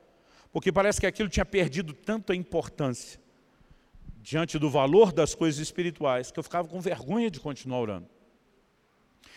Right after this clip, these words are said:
E não tô dizendo pra você que Deus não queira fazer, ou que ele não vá fazer, mas simplesmente o chip muda.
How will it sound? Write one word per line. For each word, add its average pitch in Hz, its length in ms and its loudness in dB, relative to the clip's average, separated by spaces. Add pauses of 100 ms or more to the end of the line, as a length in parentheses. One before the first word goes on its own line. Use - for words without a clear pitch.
(140)
E 202 80 -2
não 220 120 0
tô 240 200 6
dizendo 180 320 -2
pra 175 140 0
você 156 340 0
que 151 80 -10
Deus 165 220 -4
não 190 100 -8
queira 180 200 -4
fazer, 151 440 -6 (600)
ou 180 140 2
que - 120 -6
ele 175 100 0
não 165 180 -2
vá 170 320 0
fazer, 131 600 -4 (720)
mas 160 120 -4
simplesmente 196 1000 -4
o 165 80 -6
chip 208 400 -8
muda. 190 420 -2